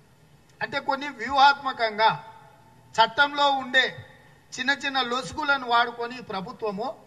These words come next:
పూర్తిగా ఎన్నికల ప్రక్రియనే అపహాస్యం చేసే విధంగా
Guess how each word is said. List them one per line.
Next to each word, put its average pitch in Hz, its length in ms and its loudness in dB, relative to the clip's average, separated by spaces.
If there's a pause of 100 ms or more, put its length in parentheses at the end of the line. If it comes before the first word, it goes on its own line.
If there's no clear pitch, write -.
(560)
పూర్తిగా 277 640 4
ఎన్నికల 269 580 -2
ప్రక్రియనే 240 920 -2 (420)
అపహాస్యం 254 680 4
చేసే 233 300 -4
విధంగా 214 560 0